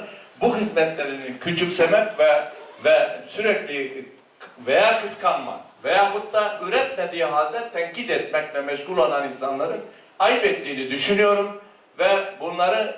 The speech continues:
alkışlamaları gerektiğini. Yani, e,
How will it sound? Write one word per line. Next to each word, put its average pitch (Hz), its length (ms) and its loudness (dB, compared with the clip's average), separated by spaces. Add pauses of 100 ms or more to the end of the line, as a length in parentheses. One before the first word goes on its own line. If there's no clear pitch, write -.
(100)
alkışlamaları 165 880 2
gerektiğini. - 640 -2 (360)
Yani, 202 380 0 (280)
e, 139 220 -4